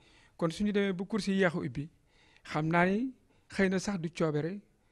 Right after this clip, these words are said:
euh, euh, président Cheikh Niang parce que bugg na kii, mais ñàkk xaalis a ko waral. Parce que xam naa ci dara.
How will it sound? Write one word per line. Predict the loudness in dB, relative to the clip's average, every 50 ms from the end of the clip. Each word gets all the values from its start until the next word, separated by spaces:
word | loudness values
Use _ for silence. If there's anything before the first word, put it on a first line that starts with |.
| _ _ _ _ _ _
euh, | -8 -8 -6 -6
euh, | -6 -6 -6 -6 -8
président | -6 -2 -2 0 0 0 -2 -4
Cheikh | -4 -4 -4 -4 -4
Niang | -4 -6 -6
parce | -8 -10 -10 -8
que | -10
bugg | -4 -4 -2 0 2 2
na | 2 2 0 -2 -8 -18 -20 -20 _ _
kii, | 0 0 0 0
mais | 0 -2 -4 -4
ñàkk | -4 0 0 0 0 -2 -6
xaalis | -8 -4 -2 -2 -2 -2 -6
a | -8
ko | -10 -10
waral. | -10 -12 -14 -18 -20 _ _ _ _ _ _ _ _ _ _ _ -10
Parce | -10 -8 -6
que | -6 -6
xam | -2 0 0 0
naa | 0 -2 -4
ci | -6 -8
dara. | -10 -12 -14